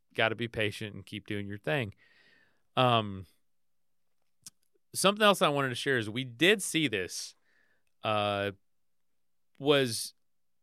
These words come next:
smoke, tons of smoke. And the reason has to do with what I was talking about before with the southern half of Lake Okeechobee being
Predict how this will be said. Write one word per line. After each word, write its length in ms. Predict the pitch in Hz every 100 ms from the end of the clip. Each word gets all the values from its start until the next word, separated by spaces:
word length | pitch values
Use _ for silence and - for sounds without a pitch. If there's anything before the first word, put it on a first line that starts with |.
| -
smoke, 760 | - - 139 160 131 - - _ _ _ - - - - -
tons 760 | 139 127 110 98 87 80 - - _ _ -
of 440 | 104 98 90 95 _
smoke. 640 | - - 101 92 87 - - -
And 160 | - 98
the 80 | 95
reason 680 | 101 160 220 131 95 82 90 _ _ _ _ _ _ _ _
has 220 | 120 117
to 60 | 117
do 160 | 127
with 140 | 117 -
what 140 | 127
I 80 | 117
was 100 | 113
talking 260 | 113 104
about 220 | 107 107 104
before 540 | - 185 156 101 95
with 320 | - 113 98 -
the 260 | 104 104 101
southern 720 | - - 139 139 147 139 135 - _ _ _ _ _ _ _
half 560 | - 135 120 - - _
of 160 | 107 104
Lake 220 | 117 107
Okeechobee 560 | 107 107 - 110 101 98
being 460 | 110 123 117 110